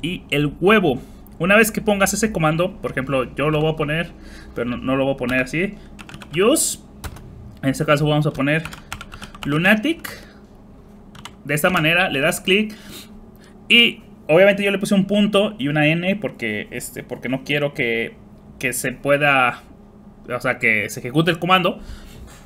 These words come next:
Y con este comando se va a incubar. Este,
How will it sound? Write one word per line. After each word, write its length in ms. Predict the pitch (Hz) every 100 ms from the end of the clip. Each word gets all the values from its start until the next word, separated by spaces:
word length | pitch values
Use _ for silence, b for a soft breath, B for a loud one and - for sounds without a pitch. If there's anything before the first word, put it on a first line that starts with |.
| B
Y 240 | 170 170
con 160 | 185 190
este 240 | 208 233
comando 560 | 226 226 208 208 208 -
se 160 | - 147
va 100 | 165
a 40 |
incubar. 640 | 165 175 202 220 - - - - B B B B -
Este, 880 | 135 139 135 - - - 147 143